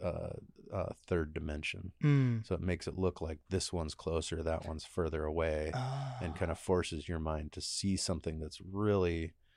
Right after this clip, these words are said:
Speaker 1: like, a folk art flat design and pops it kind of, um, into a different dimension.
Speaker 2: That makes
Speaker 1: And I,
Speaker 2: sense.
Speaker 1: yeah, I'm kind of, like, obsessed with, like, simplicity and getting these ideas in the simplest way to,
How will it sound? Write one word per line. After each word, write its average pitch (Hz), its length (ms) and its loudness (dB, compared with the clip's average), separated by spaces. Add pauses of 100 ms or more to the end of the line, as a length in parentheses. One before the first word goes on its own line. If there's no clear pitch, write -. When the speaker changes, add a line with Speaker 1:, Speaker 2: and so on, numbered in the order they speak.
(400)
Speaker 1:
like, 85 240 0
a 82 60 -2
folk - 420 2
art 85 300 -2
flat 92 540 -2
design 85 560 0
and 80 180 -6
pops - 400 -4
it - 140 -10
kind 85 180 -4
of, - 200 -12 (720)
um, 78 300 -2
into 82 260 -4
a 76 60 -4
different 76 300 -8
dimension. 82 580 -6 (280)
Speaker 2:
That 131 140 0
makes 120 180 -2
Speaker 1:
And 90 80 2
I, 87 80 2
Speaker 2:
sense. - 240 -4
Speaker 1:
yeah, 85 380 0 (120)
I'm 101 120 0
kind 151 200 4
of, 117 100 0
like, 92 240 4
obsessed - 540 0
with, 87 200 -2
like, 78 480 -6
simplicity 80 960 -2 (140)
and 82 280 -6
getting 85 280 0
these 80 180 -2
ideas 80 760 -2 (560)
in 85 100 -4
the 76 80 -2
simplest 90 560 0
way 78 440 -2
to, 76 460 -4